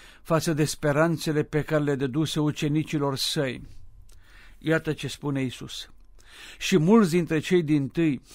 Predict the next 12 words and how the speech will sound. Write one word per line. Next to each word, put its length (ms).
vor 200
fi 160
la 140
urmă 560
și 180
cei 260
de 120
la 120
urmă 380
vor 200
fi 160
întâi.” 500